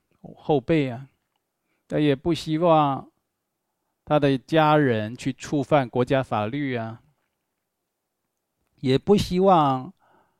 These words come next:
大家冒着感染疫情的风险来做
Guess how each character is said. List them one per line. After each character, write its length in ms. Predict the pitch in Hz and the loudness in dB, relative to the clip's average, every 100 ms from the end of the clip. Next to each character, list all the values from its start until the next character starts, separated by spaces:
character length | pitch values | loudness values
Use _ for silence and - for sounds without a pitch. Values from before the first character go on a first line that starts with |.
| _ _ _ _ _ | _ _ _ _ _
大 180 | 180 165 | 2 4
家 200 | 156 156 | 4 2
冒 300 | 170 185 151 | 4 2 2
着 460 | 135 135 127 - _ _ _ _ _ _ _ _ - | 2 0 -2 -8 _ _ _ _ _ _ _ _ 2
感 260 | 139 160 | 2 4
染 260 | 165 123 127 131 | 2 0 -4 -6
疫 140 | 185 139 | -4 -4
情 320 | 143 127 123 | -8 -10 -8
的 100 | 127 | -8
风 300 | - 151 147 | -4 -4 -4
险 440 | - 113 101 95 - _ _ _ _ _ _ _ _ _ _ _ _ _ _ _ _ _ _ _ _ | -4 -6 -6 -12 -20 _ _ _ _ _ _ _ _ _ _ _ _ _ _ _ _ _ _ _ _
来 180 | - 123 | -2 -2
做 560 | 127 151 135 127 180 | 0 -2 0 0 -4